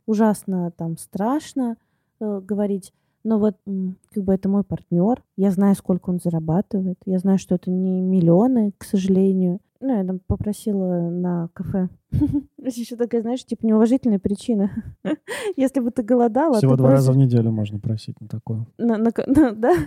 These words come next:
Speaker 1: <laughs> на кафе всего разок
Speaker 2: Мгм.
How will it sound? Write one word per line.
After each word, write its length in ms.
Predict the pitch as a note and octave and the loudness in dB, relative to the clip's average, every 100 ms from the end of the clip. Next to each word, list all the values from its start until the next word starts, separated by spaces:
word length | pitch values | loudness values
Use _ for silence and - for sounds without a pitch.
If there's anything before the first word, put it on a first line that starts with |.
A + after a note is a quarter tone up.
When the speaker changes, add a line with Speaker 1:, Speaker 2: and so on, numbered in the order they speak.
| - | -6
Speaker 1:
<laughs> 220 | - D4+ D4+ | -6 -2 0
на 120 | D4+ | 0
кафе 480 | C#4+ C#4+ D#4 D#4 C#4+ | 0 -2 -2 -2 -2
всего 240 | - A#3+ A#3+ | -4 0 2
разок 460 | C4 A3+ F#3 - | 2 4 2 0
Speaker 2:
Мгм. 400 | - - C3+ D4 | -8 -8 -6 -8